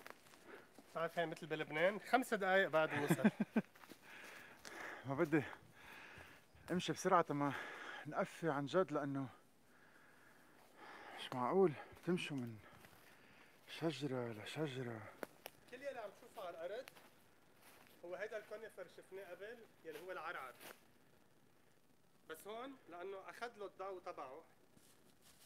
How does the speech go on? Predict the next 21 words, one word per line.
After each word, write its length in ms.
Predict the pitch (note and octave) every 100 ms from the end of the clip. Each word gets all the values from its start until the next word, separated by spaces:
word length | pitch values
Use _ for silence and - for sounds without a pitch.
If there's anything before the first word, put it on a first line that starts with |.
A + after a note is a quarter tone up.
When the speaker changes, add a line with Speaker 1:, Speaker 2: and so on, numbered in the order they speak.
| - - - - - - - - - - - - - - - - -
Speaker 1:
ليك 160 | F3+
بتعرف 300 | - G#3+ A3+
إنه 140 | G3+ F3+
أنا 80 | F#3
ما 100 | F#3
بحب 220 | - F3+
أحكي 220 | F3 E3
سياسة، 380 | - E3 E3 C3+
بس 160 | C3
رح 80 | E3+
أحكي 180 | - D#3
سياسة 360 | - C#3+ C#3+ B2+
شغلة 280 | C3+ B2+
صغيرة 240 | A#2+ A#2+ A2+
خايف 280 | - B2+ C3
عليك. 200 | A#2+ B2+ - - - - - -
إذا 120 | C3+
بتجي 240 | - G3
بتطلع 400 | F3+ D3+ F3 E3+
هيك 120 | C#3+
فوقك 400 | - D3+ B2 -